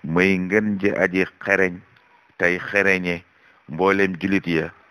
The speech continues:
luy tax ñu am ngërëmal yàlla ci samay bind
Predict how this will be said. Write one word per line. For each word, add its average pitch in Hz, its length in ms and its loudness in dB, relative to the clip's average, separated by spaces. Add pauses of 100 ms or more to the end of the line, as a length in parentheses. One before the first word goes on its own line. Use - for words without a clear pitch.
(300)
luy 92 300 0
tax - 340 -4
ñu 85 120 -6
am 85 220 -2
ngërëmal 82 400 0
yàlla 71 320 -2 (560)
ci 90 80 -8
samay 90 320 2
bind 80 380 -2